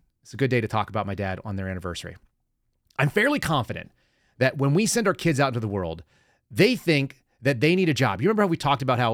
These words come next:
"Oh, why did, why do you have this job?" And it's like, "Well, people need jobs." No, that's not what a job is about. That's the problem here.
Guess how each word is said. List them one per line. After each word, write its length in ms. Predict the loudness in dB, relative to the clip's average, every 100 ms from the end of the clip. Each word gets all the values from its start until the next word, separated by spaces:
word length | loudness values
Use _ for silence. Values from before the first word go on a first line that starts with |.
| 0
"Oh, 80 | 2
why 200 | 2 2
did, 280 | 0 -2
why 140 | 0 4
do 60 |
you 100 | 4
have 260 | 2 0 2
this 160 | 0 2
job?" 300 | 2 2 -2
And 60 |
it's 60 | -4
like, 100 | -4
"Well, 60 |
people 220 | 0 0 2
need 180 | 0
jobs." 320 | 0 -2 -4 -14 -2
No, 440 | 4 4 2 -4 _ _ _
that's 220 | -2 0
not 180 | 0 2
what 100 | 2
a 40 | 0
job 280 | 0 0
is 100 | 0
about. 220 | -4 -6 -6
That's 160 | -4
the 80 | -6
problem 540 | -8 -4 0 0 -2
here. 220 | -6 -10